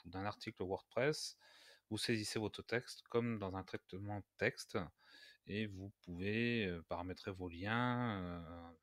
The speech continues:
via cet éditeur sans avoir à, euh, programmer du H T M L. Ceci dit, parfois, euh, vous allez, euh,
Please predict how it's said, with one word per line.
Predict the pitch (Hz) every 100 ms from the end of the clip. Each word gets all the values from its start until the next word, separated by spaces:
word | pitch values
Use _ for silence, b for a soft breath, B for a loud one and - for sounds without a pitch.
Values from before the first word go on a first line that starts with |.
| _
via | 90 120
cet | - 101 95
éditeur | 92 - 117 127
sans | - 120 123 104
avoir | 95 113 113 - _ _
à, | - 113 120 - -
euh, | 107 98 95 92 90 - b b b b _
programmer | - 104 85 95 117
du | 107
H | 113 -
T | 98
M | 85
L. | 80 80 _ _ B B B B B B -
Ceci | 123 - 127
dit, | 156
parfois, | - 113 - - 139 156 165
euh, | 123 104 101 98 98 95 95 95 95 92 90
vous | 104 107 104
allez, | 113 123 123
euh, | 117 95 95 90 90